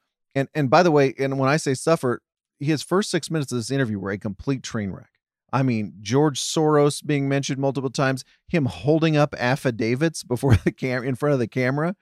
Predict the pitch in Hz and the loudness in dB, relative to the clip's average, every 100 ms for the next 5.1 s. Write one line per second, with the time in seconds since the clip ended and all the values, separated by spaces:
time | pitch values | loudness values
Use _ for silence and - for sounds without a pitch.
0 | _ - - 143 131 156 190 190 208 180 | _ -6 2 4 4 4 4 6 6 6
1 | 180 190 180 175 175 175 190 185 165 165 | 4 6 6 6 4 4 2 4 4 4
2 | 156 185 208 185 170 160 156 - _ _ | 4 0 2 0 0 -4 -6 -8 _ _
3 | _ - 190 185 156 127 143 143 131 - | _ 0 2 2 0 -6 -4 -2 -2 -2
4 | 131 - - 190 147 131 120 113 120 110 | -8 -6 -4 -2 -2 0 -2 -2 -4 -6